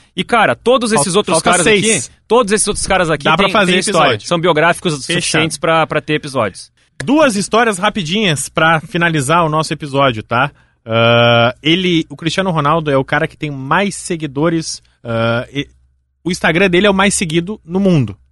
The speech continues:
Speaker 2: tá? Ele é a pessoa com mais seguidores. E sabe onde ele tem mais seguidores? No Brasil.
Speaker 1: O Brasil.
Speaker 2: Os, a maioria dos trezentos e quarenta e três milhões de seguidores dele são do Brasil, e nessa entrevista que ele dá pro Desimpedidos ele fala que ele não tinha noção,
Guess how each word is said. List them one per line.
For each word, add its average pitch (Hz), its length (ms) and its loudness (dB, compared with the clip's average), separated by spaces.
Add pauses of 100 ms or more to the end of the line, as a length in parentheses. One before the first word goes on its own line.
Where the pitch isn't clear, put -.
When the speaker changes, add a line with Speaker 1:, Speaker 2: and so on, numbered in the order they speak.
Speaker 2:
tá? 131 240 -2
Ele 123 140 -4
é 123 40 4
a 120 40 -2
pessoa 143 260 -2
com - 80 -8
mais 147 180 -2
seguidores. 139 480 -4 (280)
E 131 40 -12
sabe 185 380 0 (160)
onde 220 260 -2
ele 180 140 2
tem 190 160 -2
mais 190 240 0
seguidores? 151 640 -4 (720)
No 131 100 -6
Brasil. 135 540 0
Speaker 1:
O 107 40 -20
Brasil. 95 460 -16 (600)
Speaker 2:
Os, 120 180 -8
a 135 100 0
maioria 139 440 4
dos 202 160 0
trezentos 170 480 2
e - 40 -12
quarenta 165 280 0
e 156 60 -4
três 160 180 -2
milhões 151 300 0
de - 60 -12
seguidores 139 420 0
dele 139 160 -2
são 151 140 -12
do 139 60 -10
Brasil, 127 360 0
e - 20 -4
nessa 160 240 -6
entrevista 151 420 -6
que - 100 -8
ele 131 100 -10
dá 127 140 0
pro 139 120 -14
Desimpedidos 127 480 -12
ele 147 140 -8
fala 139 340 -6 (480)
que - 100 -4
ele 139 120 0
não 143 140 2
tinha 180 200 0
noção, 175 480 0